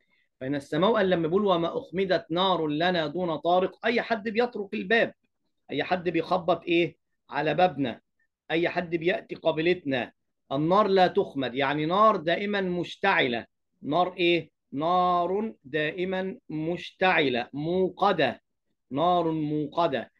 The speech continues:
ليه؟ لطهي الطعام. لطهي إيه؟ لطهي الطعام لهذا الضيف. طيب، "ولا زمنا في النازلين"، النازلين اللي هم مين؟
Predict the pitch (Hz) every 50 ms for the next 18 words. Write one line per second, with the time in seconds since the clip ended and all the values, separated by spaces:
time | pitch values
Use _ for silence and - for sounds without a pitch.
0 | _ _ _ _ - 135 165 190 226 220 180 151 - 131 151 151 - - - 220
1 | 185 175 170 175 170 165 - _ - 165 151 147 160 170 170 165 156 147 143 143
2 | 143 143 147 147 - _ - 131 131 127 - 160 175 165 156 151 151 - - 156
3 | 151 151 151 147 143 - _ _ _ _ _ _ _ _ - 127 135 143 - -
4 | 170 185 180 160 165 165 165 180 - - - 160 151 - _ - 160 156 143 156
5 | 180 190 185 185 175 165 156 156 147 147 165 170 175 170 156 147 160 143 127 127
6 | 156 160 156 139 127 120 - - 135 139 - _ _ _ _ _ _ _ _ _
7 | _ _ _ _ _ _ _ _ _ - 147 135 135 - - - 143 165 202 254
8 | 277 285 277 262 226 180 196 214 202 202 208 214 233 247 247 240 240 240 240 226
9 | - 226 214 196 190 190 190 185 185 156 156 185 190 208 208 214 208 202 196 190
10 | 185 175 170 - 165 165 170 165 156 151 175 190 208 214 208 190 185 185 196 202
11 | 196 185 180 180 185 190 190 190 185 185